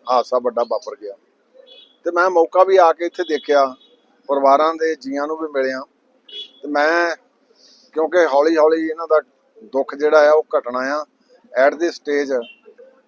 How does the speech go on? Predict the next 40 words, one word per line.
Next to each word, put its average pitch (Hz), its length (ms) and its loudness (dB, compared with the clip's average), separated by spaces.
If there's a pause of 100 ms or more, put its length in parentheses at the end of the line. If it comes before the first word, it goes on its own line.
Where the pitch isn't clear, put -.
ਜਿਹੜੇ 165 320 2
ਮ੍ਰਿਤਕ 139 500 -4
ਆ, 127 220 2
ਸੱਤ 127 340 -2
ਕੈਜੂਅਲਟੀ, 131 460 -4
ਉਹਨਾਂ 156 240 -6
ਨੂੰ 151 140 -8
ਤਾਂ 143 120 -2
ਪਰ-, 127 260 -6 (260)
ਪ੍ਰਤੀ 143 260 -4
ਪਰਿਵਾਰ 131 380 0
ਡੇਢ 127 220 -6
ਡੇਢ 165 200 -6
ਲੱਖ 143 160 -6
ਰੁਪਈਆ, 139 320 -10 (680)
ਤੇ 156 100 -6
ਜਿਹੜੇ 175 400 2 (240)
ਫੱਟੜ 180 280 -2
ਆ 143 280 4 (500)
ਉਹਨਾਂ 180 160 -4
ਨੂੰ 175 100 -4
ਪੰਜਾਹ 147 280 2
ਪੰਜਾਹ 156 260 2
ਹਜ਼ਾਰ 143 160 0
ਰੁਪਈਆ 131 260 -4
ਤੁਰੰਤ। 113 300 -8 (840)
ਤੇ 151 80 -6
ਬਾਕੀ 151 340 2
ਫਿਰ 190 220 2
ਇਹਨਾਂ 196 180 0
ਨਾਲ 202 100 2
ਬੈਠ 156 240 6
ਕੇ 175 160 -4
ਸਾਰਾ 156 240 4
ਗੁਰਮਤਾ 151 360 -2
ਕਰਾਂਗੇ, 165 380 -6
ਕਿਉਂਕਿ 165 260 -6
ਨੁਕਸਾਨ 135 400 -6
ਵੱਡਾ 135 440 -2
ਆ। 135 40 -8